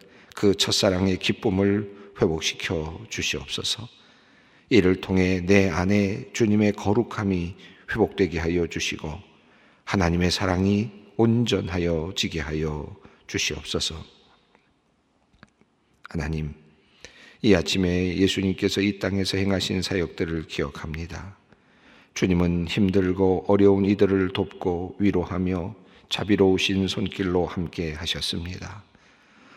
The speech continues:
억눌린 자들에게 노임을 허락하시고 묶인 자들에게 자유를 허락하셨으며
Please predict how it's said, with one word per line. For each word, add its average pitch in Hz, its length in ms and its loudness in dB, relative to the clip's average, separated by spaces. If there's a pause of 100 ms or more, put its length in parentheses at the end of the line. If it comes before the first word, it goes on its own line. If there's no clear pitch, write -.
(120)
억눌린 95 480 6
자들에게 95 720 2
노임을 95 480 2
허락하시고 92 840 -6 (540)
묶인 98 360 4
자들에게 98 560 4
자유를 90 520 0
허락하셨으며 90 960 -6